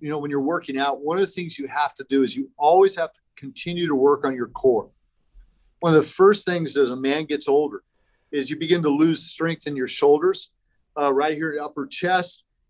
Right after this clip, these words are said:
You start losing strength in y-, your upper, uh, legs. And so one of the things I do, I'm always doing leg presses. I do a hundred and fifty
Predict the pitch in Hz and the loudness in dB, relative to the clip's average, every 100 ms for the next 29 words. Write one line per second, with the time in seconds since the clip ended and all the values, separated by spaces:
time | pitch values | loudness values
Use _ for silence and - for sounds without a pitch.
0 | _ 143 139 170 151 156 156 143 - - | _ -10 0 2 4 4 2 -4 -10 -4
1 | 165 160 156 143 135 135 143 147 147 160 | -2 -2 -2 -2 -2 -2 0 0 2 0
2 | 160 151 143 139 135 127 123 143 165 180 | 2 2 2 0 -4 -2 -2 -2 -2 -4
3 | - - _ _ _ _ 147 175 185 175 | -14 -18 _ _ _ _ -8 -2 -2 -2
4 | 170 151 127 175 160 139 131 143 143 135 | -4 -6 -2 -2 0 -2 -2 -4 -4 -4
5 | 127 117 127 151 160 170 160 - - 117 | -8 -4 -2 -2 -2 -6 -6 -6 -6 -4
6 | 120 117 131 151 127 - 147 | -2 -2 -2 -2 -2 -6 -18